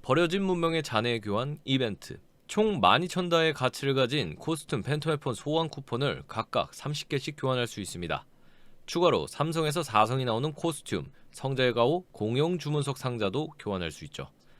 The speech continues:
여기서도 비접속 모드를 열여섯 시간까지 가능해지는 계승자의 특권을 교환받아 쓸 수 있죠. 여기서 끝이 아니다. 일곱 번째,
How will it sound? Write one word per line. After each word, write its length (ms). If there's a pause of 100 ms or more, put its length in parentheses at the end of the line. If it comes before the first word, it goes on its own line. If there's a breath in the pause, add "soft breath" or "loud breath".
(120 soft breath)
여기서도 680
비접속 420
모드를 500
열여섯 480
시간까지 640 (120)
가능해지는 920
계승자의 500
특권을 640
교환받아 500
쓸 220
수 140
있죠. 280 (260 loud breath)
여기서 340
끝이 300
아니다. 400 (400)
일곱 260
번째, 360